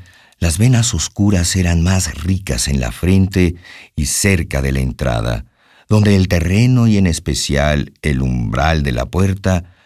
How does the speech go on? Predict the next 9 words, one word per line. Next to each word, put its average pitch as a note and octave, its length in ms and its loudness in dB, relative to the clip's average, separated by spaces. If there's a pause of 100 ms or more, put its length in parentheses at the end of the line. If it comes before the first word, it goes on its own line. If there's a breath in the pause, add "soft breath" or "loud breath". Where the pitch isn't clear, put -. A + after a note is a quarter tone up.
(120)
se - 180 -2
habían D#3+ 300 2
ido D3 300 2
asentando A2 920 2
gradualmente G2 1120 2
debido C#2 560 -2
a A#1+ 120 -4
su C#2 220 -4
antigüedad. B1 960 -4